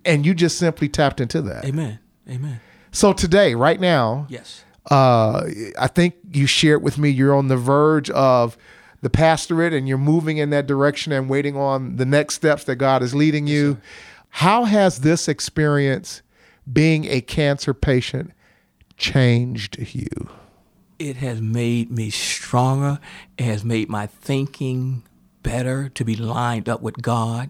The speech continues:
Speaker 2: It made me to, my focus, you know, my focus is very important.
Speaker 1: Mm-hmm.
Speaker 2: And things like this, when you talk about cancer, it can come and rob you of your focus.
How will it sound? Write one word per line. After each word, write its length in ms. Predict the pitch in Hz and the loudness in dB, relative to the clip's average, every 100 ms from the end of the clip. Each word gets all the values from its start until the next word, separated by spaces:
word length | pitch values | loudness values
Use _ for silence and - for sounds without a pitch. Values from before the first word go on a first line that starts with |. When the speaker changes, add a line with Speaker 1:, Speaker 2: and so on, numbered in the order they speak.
| _ _ _ _ _ | _ _ _ _ _
Speaker 2:
It 180 | 127 135 | -6 -2
made 340 | 127 135 135 | 0 2 2
me 260 | 127 135 127 | 2 2 2
to, 540 | 127 - 120 120 113 - | -2 -2 0 2 0 -2
my 200 | 127 123 | -2 -2
focus, 1000 | 117 - 127 143 147 180 - - - - _ _ _ _ | -2 -2 2 2 0 -2 -2 -2 -2 -6 _ _ _ _
you 120 | 135 117 | -2 -2
know, 160 | 104 | -4
my 180 | 113 107 | -8 -8
focus 580 | - - 139 147 170 - | -8 2 2 2 -2 -2
is 160 | 113 107 | -4 -2
very 340 | 120 117 120 | 0 2 0
important. 720 | 110 98 - 131 139 165 151 | -2 -4 -2 -2 0 -4 -4
Speaker 1:
Mm-hmm. 420 | 127 120 110 123 120 | -8 -8 -6 -6 -2
Speaker 2:
And 360 | 131 117 113 | 0 0 -2
things 420 | - 151 151 147 135 | 0 0 2 0 0
like 260 | 127 - | -2 0
this, 320 | 143 151 - | 0 2 0
when 100 | 110 | -4
you 60 | 113 | -4
talk 180 | 117 127 | -2 -2
about 220 | 113 107 | -4 -8
cancer, 420 | - 147 151 143 | -4 -4 -2 -4
it 140 | 170 - | -4 -6
can 260 | 117 104 - _ _ | -4 -4 -10 _ _
come 300 | - 151 180 | -4 -2 -2
and 240 | - 113 101 | -4 -6 -6
rob 380 | 107 131 226 156 | -6 -4 -4 -4
you 100 | 123 120 | -6 -4
of 140 | 113 | -4
your 120 | 107 | -6
focus. 680 | - 165 247 - 160 - | -4 -2 -4 -6 -12 -12